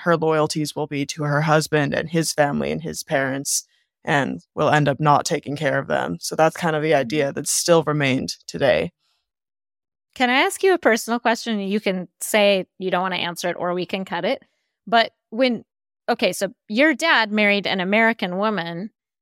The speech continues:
Speaker 2: but his
Speaker 1: Mm-hmm.
Speaker 2: parents are Chinese. It, was there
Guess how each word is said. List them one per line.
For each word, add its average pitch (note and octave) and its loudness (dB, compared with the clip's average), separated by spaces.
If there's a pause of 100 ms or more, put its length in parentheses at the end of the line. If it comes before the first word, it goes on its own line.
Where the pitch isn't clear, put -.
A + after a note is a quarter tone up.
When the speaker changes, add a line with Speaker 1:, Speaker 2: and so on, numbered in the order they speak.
(460)
Speaker 2:
but G3 4
his G3+ 4
Speaker 1:
Mm-hmm. D#3 0
Speaker 2:
parents D4 4
are G3 2
Chinese. F#3+ -2 (460)
It, G#3 0 (100)
was G3+ 0
there A#3 2